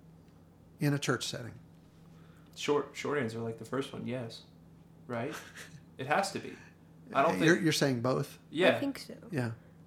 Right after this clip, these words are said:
Speaker 3: 'Cause, so I think about the verse a lot in, uh, Ephesians four, Psalms, Hymns, and Spiritual Songs,
Speaker 1: Mm-hmm.
Speaker 3: um, where Paul's talking about a whole bunch of things, but speaking to yourselves in psalms, hymns, and spiritual songs. And I think, like,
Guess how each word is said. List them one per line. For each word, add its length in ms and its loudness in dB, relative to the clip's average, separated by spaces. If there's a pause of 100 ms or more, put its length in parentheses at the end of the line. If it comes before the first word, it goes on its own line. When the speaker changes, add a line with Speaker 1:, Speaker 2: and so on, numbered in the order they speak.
(300)
Speaker 3:
'Cause, 280 2 (520)
so 260 4
I 120 6
think 220 0
about 180 2
the 60 -6
verse 260 0
a 60 -2
lot 240 0
in, 140 -2 (260)
uh, 440 6
Ephesians 520 -2
four, 560 -2 (100)
Psalms, 320 -4
Hymns, 200 -4
and 80 -4
Spiritual 360 -4
Songs, 400 -2 (100)
Speaker 1:
Mm-hmm. 320 -2
Speaker 3:
um, 380 -2
where 100 -2
Paul's 300 -2
talking 420 -2
about 440 -4 (1200)
a 160 -2 (100)
whole 160 -4
bunch 280 -10
of 60 -14
things, 280 -12
but 180 -2
speaking 300 -2
to 80 -2
yourselves 340 -2
in 80 -4
psalms, 380 -2
hymns, 220 -6
and 100 -8
spiritual 340 -6
songs. 320 -6
And 140 -6
I 80 0
think, 440 0 (600)
like, 340 -4